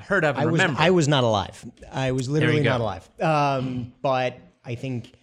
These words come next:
Speaker 2: when you're trying to set the stakes of what's going to happen over the next, over this coming summer, uh, I think looking back to nineteen eighty-seven very well establishes the stakes. The, uh,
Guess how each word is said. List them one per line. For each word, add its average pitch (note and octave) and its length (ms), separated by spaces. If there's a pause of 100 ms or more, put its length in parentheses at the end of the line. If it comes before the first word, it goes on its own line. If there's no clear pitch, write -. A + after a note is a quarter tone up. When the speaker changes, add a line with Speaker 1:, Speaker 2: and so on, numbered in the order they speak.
(340)
Speaker 2:
when D3+ 180
you're D3 100
trying D3+ 340
to B2+ 80
set A#2+ 220
the A#2+ 100
stakes C3+ 520
of A#2 140
what's A2 200
going A2 300
to G2+ 80
happen A2 340
over A2 200
the G#2 100
next, - 480
over A#2 220
this G#2 180
coming G#2+ 260
summer, B2 480 (680)
uh, G#2+ 260
I A2+ 160
think A2 360
looking A#2+ 280
back A2+ 300
to - 120
nineteen G#2+ 300
eighty-seven G2+ 840 (420)
very B2 320
well A2+ 220
establishes G#2 760
the G#2+ 120
stakes. - 680
The, G2+ 400 (720)
uh, F#2+ 260